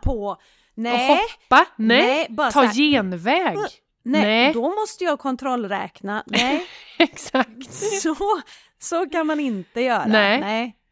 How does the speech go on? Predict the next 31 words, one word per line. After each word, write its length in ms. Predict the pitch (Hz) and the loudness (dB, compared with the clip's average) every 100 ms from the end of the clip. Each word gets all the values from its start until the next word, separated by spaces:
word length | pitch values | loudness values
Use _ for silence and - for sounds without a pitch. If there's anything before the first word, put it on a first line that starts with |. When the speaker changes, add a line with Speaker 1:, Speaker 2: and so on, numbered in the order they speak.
| - | -10
Speaker 1:
nej. 240 | 190 185 - _ _ - | -8 -8 -12 _ _ -14
Verkligen 340 | 196 185 - 208 | -10 -8 -8 -2
Speaker 2:
Utan, 120 | 220 214 | 0 -2
Speaker 1:
inte. 140 | - 147 | -4 -10
Speaker 2:
utan, 460 | - 208 208 202 | -4 -4 -4 -4
eh, 420 | 196 190 190 190 185 _ _ - | -6 -6 -8 -10 -14 _ _ -4
ett 240 | 269 - | -4 -4
steg 300 | - 349 233 | -2 0 0
i 40 | |
taget, 440 | 220 180 160 151 - _ _ _ | -2 -2 -2 -6 -8 _ _ _
så 120 | _ 220 | _ 2
att 60 | |
Speaker 1:
Ja, 100 | 240 | 2
Speaker 2:
säga. 200 | 196 156 - - | 2 -2 -10 -6
Speaker 1:
precis. 560 | 240 233 240 - - | -6 -2 -4 -4 -8
Speaker 2:
Mm. 240 | 202 226 320 | -4 -2 -2
Speaker 1:
Exakt 420 | 202 - 170 - | -4 -8 -8 -8
så. 220 | - - - - | -14 -14 -16 -18
Exakt. 380 | - - - - _ _ 220 | -16 -14 -16 -18 _ _ -2
Speaker 2:
Mm. 260 | 226 285 - _ | 0 0 -4 _
Speaker 1:
Nej, 380 | 226 277 302 320 | -6 -4 -2 -2
du, 340 | 247 262 247 240 | -2 -2 -2 -4
har 140 | 285 | -4
vi 60 | 285 | -4
något 180 | 294 302 | -2 -2
annat 240 | 294 277 | -2 -4
att 40 | |
göra 240 | 269 233 220 | -2 -2 -2
idag, 300 | 202 190 185 | -4 -4 -6
tror 140 | - | -8
jag? 160 | 113 | -10